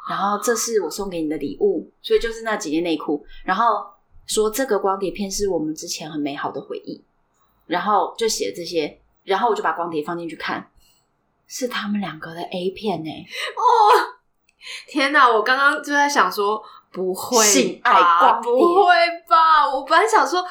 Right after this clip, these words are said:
Speaker 2: 好，我希望听到的是什么出去玩啊，还是什么，结果没想到真的是。
Speaker 1: 真的是性爱光碟，所以那个女生的整个裸体我都看过，因为性爱光碟里面都有。<laughs>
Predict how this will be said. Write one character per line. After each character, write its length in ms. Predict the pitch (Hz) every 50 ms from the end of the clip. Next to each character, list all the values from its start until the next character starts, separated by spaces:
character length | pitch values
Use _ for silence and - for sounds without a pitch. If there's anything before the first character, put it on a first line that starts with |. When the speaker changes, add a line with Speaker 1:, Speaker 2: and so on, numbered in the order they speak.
| - -
Speaker 2:
好， 220 | - - 214 208
我 80 | 208 196 190
希 520 | - - - - - - - 262 269 277
望 220 | 302 302 277 247 240
听 240 | 240 269 233 233
到 200 | 240 254 240 220
的 60 | 202 208
是 200 | 214 - 247 220
什 120 | 226 190
么 80 | 170 165
出 240 | 165 - 226 220
去 220 | 220 - - 254 226
玩 420 | 208 185 170 156 151 147 151 156
啊， 200 | 160 156 151 156
还 120 | 160 180 185
是 80 | 208
什 160 | 226 220 220
么， 140 | 180 156 156
结 80 | 160 196
果 80 | 214 208
没 120 | 196 180
想 160 | 175 180 165
到 80 | 170 180
真 120 | 180 180 175
的 140 | 175 170 -
是。 240 | - - - - 185
Speaker 1:
真 140 | 175 269 269
的 80 | 277
是 80 | 254 240
性 160 | 233 - 240
爱 60 | 220
光 180 | 214 214 196 196
碟， 220 | 196 175 156 139 147 - - - -
所 160 | - - 294
以 60 | 269
那 120 | 262 302 339
个 100 | 311 254 214
女 160 | 190 185 175
生 180 | - - 226
的 80 | 240 226
整 140 | 185 - 175
个 60 | 160
裸 180 | 165 160 160 165
体 160 | 170 - 160
我 60 | 151
都 80 | 139 160
看 220 | - 185 160 151
过， 280 | 147 160 151 - - - _ _ _ _ - - -
因 140 | 247 285 285
为 140 | 302 285 262
性 200 | 247 - 269 - -
爱 100 | 381 370
光 280 | - - 571 523 440 -
碟 120 | - -
里 200 | 480 508 508 494 - 1077 -
面 160 | - 762 480 294 -
都 200 | 330 311 311 466
有。 140 | - -
<laughs> 40 | 226